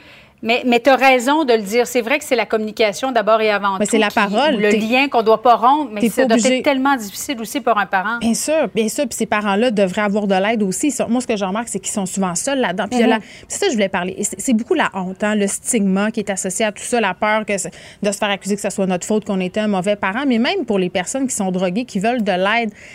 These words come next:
Speaker 2: si on di-, déstigmatisait tout ça socialement, si on rendait ça moins tabou, l'usage de drogue, les gens auraient peut-être moins tendance à avoir peur à aller, d'aller demander de l'aide, d'en parler à leur employeur. Tu sais, il y a un gros, gros, gros stigma encore aux alentours, euh, aux,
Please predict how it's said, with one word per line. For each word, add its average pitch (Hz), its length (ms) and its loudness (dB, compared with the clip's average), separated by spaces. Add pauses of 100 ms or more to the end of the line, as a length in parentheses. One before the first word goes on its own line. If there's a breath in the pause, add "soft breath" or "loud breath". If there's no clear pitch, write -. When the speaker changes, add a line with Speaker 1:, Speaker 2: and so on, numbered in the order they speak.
(140)
Speaker 2:
si - 100 -2
on 359 80 2
di-, 233 380 0
déstigmatisait 220 760 0
tout 262 140 -12
ça 254 180 -4
socialement, 208 480 -2
si - 80 -6
on 202 100 2
rendait 196 300 0
ça 247 140 -2
moins 262 200 0
tabou, 214 380 -2
l'usage 185 380 0
de 180 120 0
drogue, 202 300 0
les 208 140 2
gens 277 140 -2
auraient 226 120 0
peut-être 202 240 -4
moins 220 180 0
tendance 214 520 -2
à 202 40 0
avoir 180 220 -2
peur 214 320 0
à 196 40 0
aller, 185 180 -2 (160)
d'aller 185 300 -2
demander 190 360 0
de 180 140 -2
l'aide, 202 240 0
d'en 175 160 -4
parler 208 240 -2
à 214 60 2
leur 190 180 0
employeur. 190 400 -2
Tu - 80 -2
sais, - 60 -4 (360 loud breath)
il 233 60 -2
y - 20 4
a 226 60 4
un 226 60 2
gros, 294 240 2
gros, 240 200 0
gros 220 220 0
stigma 208 500 -2
encore 220 360 0
aux 180 120 -2
alentours, 185 520 0
euh, 180 200 2
aux, 180 120 -2